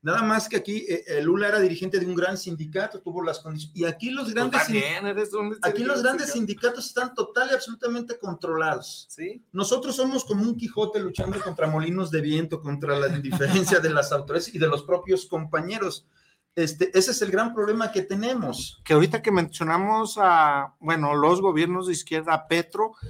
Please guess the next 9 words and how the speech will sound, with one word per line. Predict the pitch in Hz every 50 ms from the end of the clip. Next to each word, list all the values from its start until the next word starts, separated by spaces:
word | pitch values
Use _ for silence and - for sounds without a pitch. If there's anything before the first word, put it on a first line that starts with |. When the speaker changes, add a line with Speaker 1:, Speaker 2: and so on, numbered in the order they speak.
| - _ _
Speaker 2:
ah, | - 135 139
estaba | 143 139 - 160 180 208
leyendo | 208 185 160 160 170 196 214
una | 202 202 202
noticia | 196 175 160 - 156 165 180 - - 220 202
que | - -
precisamente | 151 - 147 139 - 185 180 180 185 180 180 190
al | 170 160 156
hijo | 180 196 185 - - 262 302 -